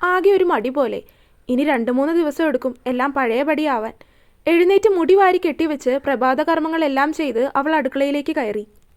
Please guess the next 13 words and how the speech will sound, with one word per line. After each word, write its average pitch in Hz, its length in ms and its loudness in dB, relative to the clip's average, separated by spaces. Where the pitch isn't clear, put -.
ശേഷം 294 580 -2
അടുപ്പിൽ 311 380 0
കഞ്ഞിക്ക് 302 360 2
വെച്ച് 349 240 0
കഴിഞ്ഞ് 262 500 -2
മുറ്റമടിച്ചിട്ടു. 277 720 -2
കറിയൊക്കെ 349 400 4
വെച്ചു. 262 340 -2
കൂട്ടത്തിൽ 285 440 0
വിഷ്ണുവിൻ്റെ 302 480 -2
വീട്ടിലേക്ക് 330 400 0
കൊടുക്കാനുള്ളതും 311 720 -2
ഉണ്ടാക്കി. 220 440 -6